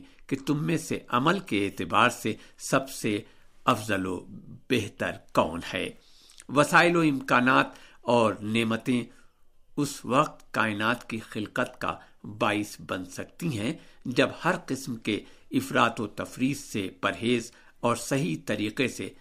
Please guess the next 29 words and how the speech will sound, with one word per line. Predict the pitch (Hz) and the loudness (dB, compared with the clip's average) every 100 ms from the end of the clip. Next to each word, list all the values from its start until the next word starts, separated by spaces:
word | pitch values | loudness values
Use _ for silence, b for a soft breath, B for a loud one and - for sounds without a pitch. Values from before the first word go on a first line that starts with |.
| b - | b -8
ان | - 113 | -4 -4
سے | - 92 | -4 -6
استفادہ | 95 - 135 98 87 92 | -6 -4 -2 -2 -4 -6
کیا | - 104 90 | -6 -4 -4
جائے۔ | 98 95 87 b b b - | -2 -2 -4 b b b -6
اسلامی | 131 - 123 113 110 | -4 0 0 0 -2
تعلیمات | 110 95 98 98 110 117 | -2 -4 -4 -2 -2 -2
میں | 113 | -4
ماحولیات | 98 92 95 92 92 104 113 - | -4 -6 -6 -6 -4 -2 -4 -4
کے | 113 | -6
بارے | 98 117 127 | 0 0 2
میں | 107 - B B | -2 -6 B B
خاص | - - 160 104 - | -8 0 0 0 -6
توجہ | 98 104 - 98 | -8 -8 -8 -8
دی | 101 92 | -6 -6
گئی | 92 92 87 | -4 -4 -4
ہے | 101 - b - | -8 -8 b -8
اور | - 117 | 0 0
ماحولیات | 104 95 98 90 92 98 110 - | 0 -4 -4 -4 -2 0 -2 -6
کی | 87 95 | -10 -8
حفاظت | 110 110 127 123 - - | -2 0 2 -2 -8 -18
اور | - 135 | -2 0
انہیں | 143 147 139 | 2 0 -2
زندہ | 113 135 156 | -2 -4 0
رکھنے | 139 110 147 139 | 0 -2 -4 -6
کے | 117 | -4
لیے | 107 104 104 | -4 -4 -6
کوشش | - 101 - 120 | -6 -8 -8 -10
کرنے | - 101 95 | -6 -8 -6